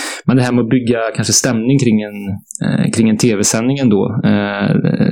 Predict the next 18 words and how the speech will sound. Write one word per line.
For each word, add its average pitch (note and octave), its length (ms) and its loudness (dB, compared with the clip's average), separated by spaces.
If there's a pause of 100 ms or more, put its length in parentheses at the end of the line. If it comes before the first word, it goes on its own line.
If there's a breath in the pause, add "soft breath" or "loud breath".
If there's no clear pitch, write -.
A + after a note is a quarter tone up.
(460)
det B2+ 140 2
ser A#2+ 140 0
jag G#2+ 80 -2
väl G2+ 120 -2
att - 140 -4
man G#2 120 2
skulle G2+ 300 0
kunna G2 200 0
göra F#2+ 240 0 (360 loud breath)
genom G2 360 2
någon G2 200 0
form G2 140 0
av F#2 140 -2 (300)
ljud. G2+ 240 2
Man A2 80 2
kanske G#2+ 220 0
kan A2 120 0
ha, A#2 380 -2